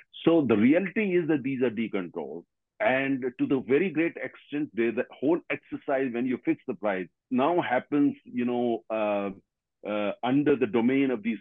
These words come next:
companies. If you ask me this question, are these companies hundred percent free to, let's say, uh, determine the price of petrol as they want? Diesel as they want? Uh, the answer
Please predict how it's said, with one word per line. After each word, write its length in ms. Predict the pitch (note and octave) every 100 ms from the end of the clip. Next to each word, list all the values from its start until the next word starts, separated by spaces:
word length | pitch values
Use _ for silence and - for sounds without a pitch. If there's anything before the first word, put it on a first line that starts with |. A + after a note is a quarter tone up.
| -
companies. 460 | C3+ A#2+ F2+ C2+ _ _ _ _ _ _ _
If 120 | C3+
you 120 | C3+ B2
ask 200 | B2 C3
me 80 |
this 220 | C3 C3 -
question, 280 | B2 C3 B2 _ _
are 240 | E2+ F2+ A2+
these 200 | C#3+ C#3+ -
companies 640 | C3 B2 B2 C3+ C3+ C3 G#2 _ - - -
hundred 380 | C3+ F3 E3+ -
percent 340 | D3 B2+ B2+ A#2 -
free 340 | B2+ C3 B2 - _ _ _ _ _ _
to, 240 | C#3 C3 B2+
let's 240 | B2+ B2+ -
say, 140 | C3+ G2+ - -
uh, 100 | A#2 A2+
determine 500 | A#2+ C3+ B2 A#2+ B2
the 80 | A#2 -
price 220 | A2 A2
of 120 | A2+ -
petrol 580 | A#2+ - A#2+ A#2 A2+ - _ F#2
as 160 | G#2 G2
they 60 |
want? 440 | A#2 A2+ A#2+ C3 B2+ _ _ _ A#2
Diesel 280 | A2 A#2+ A#2+ - G2
as 60 | G#2
they 80 | A2+ A#2
want? 320 | B2 C#3 C3+ - _ _ _ _ _
Uh, 200 | A#2 A#2+ A#2+
the 80 | B2+ - C#3
answer 320 | D#3 - D#3